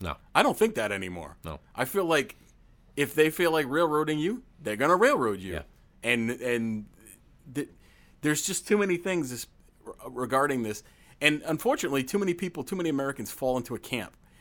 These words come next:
Speaker 2: As soon as they hear about an issue, they immediately go,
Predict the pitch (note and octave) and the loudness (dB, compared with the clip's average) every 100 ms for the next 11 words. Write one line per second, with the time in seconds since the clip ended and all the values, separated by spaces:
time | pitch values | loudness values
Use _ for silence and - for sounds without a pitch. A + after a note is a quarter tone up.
0 | - A#2 - F3 F3 D3+ C#3 A#2 D3+ C3+ | -8 -4 0 2 2 0 -2 0 0 0
1 | A#2 A2 - _ _ _ _ - C3 C3+ | 0 -4 -10 _ _ _ _ -2 6 6
2 | A#2+ C3+ B2 G#2+ E2 - - B2 B2+ D#3 | 6 0 -2 -4 -8 -8 -2 0 2 2
3 | C#3 C3 A#2+ A2 G2 | 0 0 2 0 -2